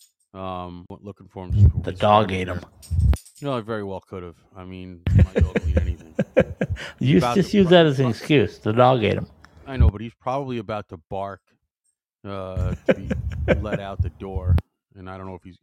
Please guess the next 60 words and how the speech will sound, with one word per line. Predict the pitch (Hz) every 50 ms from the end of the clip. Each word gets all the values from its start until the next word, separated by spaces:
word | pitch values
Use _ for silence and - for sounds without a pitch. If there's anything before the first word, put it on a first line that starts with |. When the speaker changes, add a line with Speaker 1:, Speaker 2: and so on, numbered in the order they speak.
| _
Speaker 1:
oh, | 101 98 _
nope, | - 101 95 92 -
he, | 98 92 98 90 87
he | 104 104
made | 98 90 87 82
it. | 87 - _ -
Okay. | 98 95 _ - 87 85 _ _ _ _ _ _ _ _ _ _ _ -
Um, | 120 117 117 113 113 110 107 107 101 95 90 85 _ _ - _ _ _ _ _ _ _ _ _ _ _ - - - - - -
Speaker 2:
Are | - 311
you | 294 269 208 220
Speaker 1:
you | 123 -
know, | 127
Speaker 2:
outside, | 117 120 165 170 196 190 185
by | 208 208
the | 202 185
way, | 185 196 226 220
or | 180 160
are | 143
you, | 139 139 143 143 139 135 135
uh | 127
Speaker 1:
No, | 123 156 151 151 147
I | 151 170 165
thought | - - 175 175 - _ _ _ -
it | - 123 -
again, | 139 127 123 127 131 131 127 135 - - - _ - - _
Speaker 2:
<laughs> | _ _ - - -
Speaker 1:
but | - 131 123
then | 143 139
I'm | 139 135 135 131 123 117
looking | 127 123 113 123 117
like, | 117 117 104
"What | - 120 135
am | 139 151
I | 151
gonna | 143 143
do | 131 131
with | 120 117 _
the | -
computer, | _ 113 110 - - - 110 107 107 101 101 104 104 104 104 104 101
and | 98 90 87 85 _ _ _ _ _ _ _ _ _ _ _ _ -
how | 110
am | 113 117
I | 117
gonna | 113 107 107
look | - - -
stuff | - - 104 101 92 -
up?" | 104 101 101 - 110
And | 107
I | - -
guess | - 147 131 247
I | 170
could | - - -
take | - 120 113 - -
the | 104
laptop | 98 101 110 107 107 - _ - 107 101 98 -
out | 107 101 101 - -
there. | 107 101 101 101 101
I | 98 92
just, | _ - 98 - - - - - -
eh, | 135 135 135 135 131 127